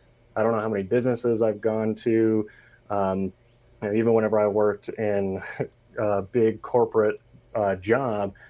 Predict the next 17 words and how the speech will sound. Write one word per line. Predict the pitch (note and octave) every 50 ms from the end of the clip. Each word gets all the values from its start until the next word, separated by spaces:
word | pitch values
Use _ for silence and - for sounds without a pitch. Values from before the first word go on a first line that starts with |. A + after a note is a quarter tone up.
| - -
having | - - A#2 A#2 B2 C3+ C3+ C3 A2+
redundancies | A2+ G#2+ F#2+ G2+ G#2+ G#2 G#2+ A2 A#2 B2+ B2 - - C#3+ D3 D3 C#3+ B2 B2 -
on | A2+ G#2+ G#2
how | G#2 - - G#2+ G#2+
you | A2 G2+ G#2+ G#2+
can | G#2 - G2+ G2+
actually | G2+ G2 G2 - G#2 G2+ G2 F#2 F2+ -
get | G#2+ A2+ A2+ - _
payment | - - - - G#2 G#2 G2+ A2+ A#2+ A2+ A2
from | - - A2+ G#2 G2
a |
client | F#2+ - - - G#2 G#2 A2 A#2 A#2 A2+
is | G2 F#2+ -
huge. | - - D3+ C#3+ A#2 G#2 F#2 - -
'Cause, | - G#2+ G2 F#2+
right, | G#2 G#2+ G#2+ G#2
like, | - G#2+ G2+ G2 G2